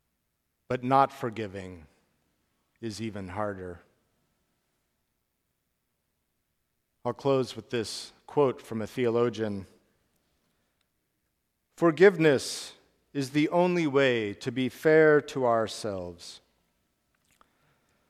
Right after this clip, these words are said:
For only forgiveness liberates us from a painful past to a brand new future. Not to forgive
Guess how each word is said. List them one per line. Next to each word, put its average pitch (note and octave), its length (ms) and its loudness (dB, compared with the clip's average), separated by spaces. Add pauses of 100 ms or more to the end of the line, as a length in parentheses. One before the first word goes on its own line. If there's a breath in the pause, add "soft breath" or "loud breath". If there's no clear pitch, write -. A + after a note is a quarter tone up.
(260)
For F#3 220 4
only G#3 380 6
forgiveness D3 840 0
liberates C3+ 640 2
us C3 300 2
from C3 220 -4
a B2+ 80 0
painful E3+ 600 -2
past G#2+ 720 -8 (880)
to D#3 180 2
a C#3 60 6
brand B2+ 480 0
new B2 300 -2
future. G#2+ 720 -8 (1900)
Not D#3+ 440 4
to E3 100 -2
forgive B2+ 880 2